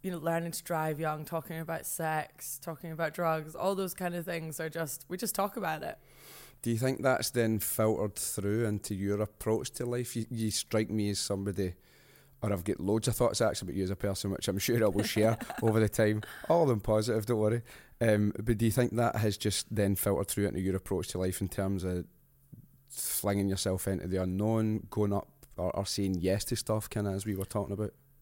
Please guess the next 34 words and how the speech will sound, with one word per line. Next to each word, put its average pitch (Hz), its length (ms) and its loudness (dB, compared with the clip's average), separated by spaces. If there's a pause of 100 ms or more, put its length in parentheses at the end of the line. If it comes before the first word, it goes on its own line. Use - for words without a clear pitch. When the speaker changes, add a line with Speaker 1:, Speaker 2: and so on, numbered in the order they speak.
(120)
Speaker 1:
Yeah, 285 360 -4 (100)
I 240 120 2
mean, 269 440 -2 (1500)
my, 233 760 0 (280)
yeah, 180 380 0 (160)
I 196 80 -2
guess 269 300 0
so. 147 480 -4 (920)
It's, - 220 -2 (180)
it's - 280 -2
made 240 320 -2
me, 233 340 -2
do - 100 -4
you 285 80 0
know 294 80 2
what? 196 220 2
For 214 100 -2
a 208 80 4
long 233 240 2
period 226 300 0
of 202 140 -6
time, 160 360 -2 (480)
I 190 540 0
was 170 140 -4
scared 175 360 0
to 170 60 -8
be 165 160 -6
myself, 165 640 -4 (420)
and 180 120 -2
I 180 60 0
spent 185 340 0
many 202 340 0
years 185 540 -2 (180)
filtering 156 640 0